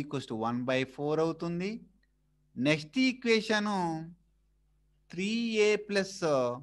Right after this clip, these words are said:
సిక్స్ బి is equals to one by three అవుతుంది. ఈ రెండు ఈక్వేషన్‌ని మనం ఇప్పుడు సాల్వ్ చేస్తే we'll get the answers. ఓకే, ఇప్పుడు నేనేం చేశానంటే సింపుల్గా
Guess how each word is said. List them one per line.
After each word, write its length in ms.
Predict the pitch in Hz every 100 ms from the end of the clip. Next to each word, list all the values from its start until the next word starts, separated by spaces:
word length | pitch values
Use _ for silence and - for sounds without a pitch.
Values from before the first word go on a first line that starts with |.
| - _ _ _ -
సిక్స్ 280 | - 147 - 165 113
బి 120 | 147 185 175
is 80 | 175 160
equals 320 | 151 156 143 -
to 80 | 165 139 127 127 _ _ _ - 107 120
one 120 | 131 131
by 100 | 135 131 123
three 160 | 113 113
అవుతుంది. 380 | 107 107 104 113 _ _ _ 117 151
ఈ 0 | 185 190
రెండు 200 | 185 180 180
ఈక్వేషన్‌ని 520 | 175 170 151 147 147 143
మనం 120 | 139 135
ఇప్పుడు 180 | 135 127
సాల్వ్ 260 | 123 123 120 120
చేస్తే 320 | 120 151 143 120 113 - _ _ 131
we'll 200 | 139 127 123
get 120 | 135 135
the 100 | 180 214 247 - _ _ 123 123 120
answers. 460 | 107 - 101 - - _ _ _ _ _ 151 180
ఓకే, 280 | 175 123 101 _ _ _ 180
ఇప్పుడు 240 | 190 220 214 180
నేనేం 340 | 185 190 185 180
చేశానంటే 640 | 165 170 156 151 151 170 139 131 143 170 _ _ _ _ -
సింపుల్గా 580 | 135 131 135 131 120